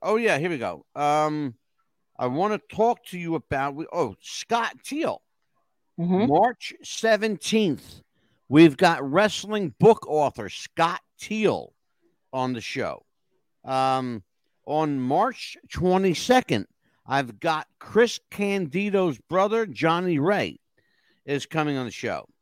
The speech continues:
Speaker 1: Um, of course, Ladies Night, uh, on the fifteenth. Davey O'Hannon will be joining us on March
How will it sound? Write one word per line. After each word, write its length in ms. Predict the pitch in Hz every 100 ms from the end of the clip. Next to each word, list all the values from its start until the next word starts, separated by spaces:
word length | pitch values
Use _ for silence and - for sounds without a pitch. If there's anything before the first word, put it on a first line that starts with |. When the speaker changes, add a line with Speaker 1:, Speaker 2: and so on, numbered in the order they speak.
| _ _ _ _ _ _ _
Speaker 1:
Um, 460 | 139 135 131 127 - _ -
of 60 |
course, 280 | - 165 101
Ladies 460 | 127 180 214 208 143
Night, 320 | 170 190 233 _
uh, 180 | 123 127
on 140 | 131 139
the 80 |
fifteenth. 640 | 113 175 143 - 214 262 - _ _ _ _ _ _ _ _ _ _ _ _
Davey 520 | 165 208 254 220 254
O'Hannon 960 | 208 226 190 165 214 233 233 113 80 71 _ _ _ _ -
will 160 | 156
be 140 | 160 160
joining 460 | 123 170 196 196
us 160 | 196 170
on 260 | 156 131 123
March 540 | 147 185 202 - -